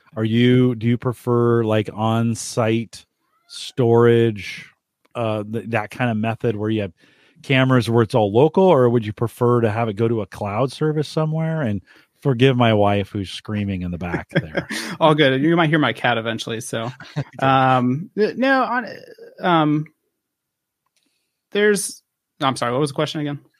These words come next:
Speaker 1: Oh, so do you prefer on-site? That's okay. We were thinking about people screaming in the background.
Speaker 2: <laughs>
Speaker 1: Um, from a camera perspective,
Speaker 2: Oh,
Speaker 1: would you
Speaker 2: yeah,
Speaker 1: rather have the
Speaker 2: on-site.
Speaker 1: storage on-site or going to a cloud somewhere?
Speaker 2: Uh, you know, I'm a big fan of the on-site. I don't think the on-site has to be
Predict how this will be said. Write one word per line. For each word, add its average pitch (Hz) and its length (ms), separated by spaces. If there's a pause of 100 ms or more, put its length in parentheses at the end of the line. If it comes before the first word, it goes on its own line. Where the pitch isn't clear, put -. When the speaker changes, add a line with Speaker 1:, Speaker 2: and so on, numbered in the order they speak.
(140)
Speaker 1:
Oh, 139 200
so 139 260
do 127 100
you 131 80
prefer 139 440
on-site? 127 840
That's 135 200
okay. 117 160
We 101 100
were 101 80
thinking 98 240
about 87 160
people 123 200
screaming 98 380
in 87 60
the 82 60
background. - 420
Speaker 2:
<laughs> - 60 (540)
Speaker 1:
Um, 127 200
from 143 160
a 127 40
camera 226 340
perspective, 127 520
Speaker 2:
Oh, 165 100
Speaker 1:
would 160 40
you 160 60
Speaker 2:
yeah, 143 80
Speaker 1:
rather 139 100 (140)
have 156 100
the - 60
Speaker 2:
on-site. 120 220
Speaker 1:
storage 147 460
on-site 139 640
or 107 420
going 120 240
to 107 60
a 98 60
cloud 92 340
somewhere? - 320
Speaker 2:
Uh, - 200
you 247 120
know, 277 80
I'm 262 180
a 294 80
big 247 160
fan 208 200
of 160 80
the 147 100
on-site. 135 640
I 156 60
don't 208 340
think 180 300
the 156 100
on-site 139 520
has 131 340
to 143 80
be 127 460